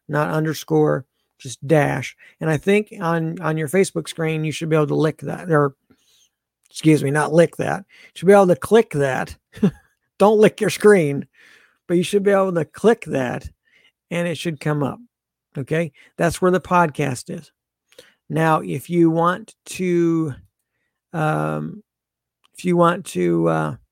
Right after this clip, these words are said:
do anything else, if you want to, you know, message me. You know, if you want to, uh,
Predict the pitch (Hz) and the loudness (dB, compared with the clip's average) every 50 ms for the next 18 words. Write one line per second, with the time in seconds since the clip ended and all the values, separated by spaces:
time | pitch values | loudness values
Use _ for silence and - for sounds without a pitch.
0 | _ _ _ _ _ _ _ _ _ _ _ _ _ 165 165 165 165 170 185 208 | _ _ _ _ _ _ _ _ _ _ _ _ _ -4 -2 0 0 2 2 2
1 | 202 - - 202 202 190 180 180 180 185 208 202 - - - 151 - - 170 170 | 0 0 0 -4 -4 -4 -4 -2 -2 -2 -2 -4 -6 -12 -16 -16 -10 -6 -6 -4
2 | 170 170 170 175 196 170 - - 170 170 165 160 160 185 214 214 202 180 180 175 | -2 -2 -2 -4 -6 -10 -12 -8 -4 -2 -2 -2 -4 -6 -8 -6 -2 -2 -2 -2
3 | - _ _ _ _ _ _ _ _ _ _ _ _ _ - 202 233 247 226 - | -4 _ _ _ _ _ _ _ _ _ _ _ _ _ 2 2 4 4 4 4
4 | 214 202 165 147 151 151 147 147 143 135 190 - _ _ _ _ _ _ _ _ | 2 2 2 0 -4 -6 -6 -6 -8 -10 -14 -18 _ _ _ _ _ _ _ _
5 | _ _ _ _ _ _ _ 190 180 180 180 180 180 170 135 147 180 185 190 190 | _ _ _ _ _ _ _ 0 2 4 6 6 6 4 2 0 0 0 2 2
6 | 190 190 202 196 - - 190 196 185 180 175 180 196 233 247 254 226 214 190 185 | 2 2 0 -2 -8 -6 -2 0 0 2 0 -2 -4 -8 -14 -10 -6 -4 -2 -2
7 | 185 196 | -2 -4